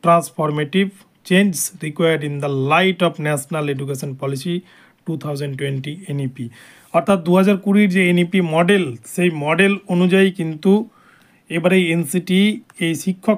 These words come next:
নিয়োগের পরীক্ষাটাকে চেঞ্জ করতে চ-, চলেছেন। এবং এই বিষয়ে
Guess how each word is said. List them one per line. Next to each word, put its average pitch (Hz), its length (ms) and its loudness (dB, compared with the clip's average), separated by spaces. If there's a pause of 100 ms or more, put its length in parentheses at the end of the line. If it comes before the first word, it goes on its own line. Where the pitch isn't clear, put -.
নিয়োগের 175 340 -2
পরীক্ষাটাকে 170 680 0 (340)
চেঞ্জ 165 180 -2 (100)
করতে 175 300 -6
চ-, 160 340 -8
চলেছেন। 170 360 0 (120)
এবং 156 140 -2 (140)
এই 165 140 -2
বিষয়ে 185 280 0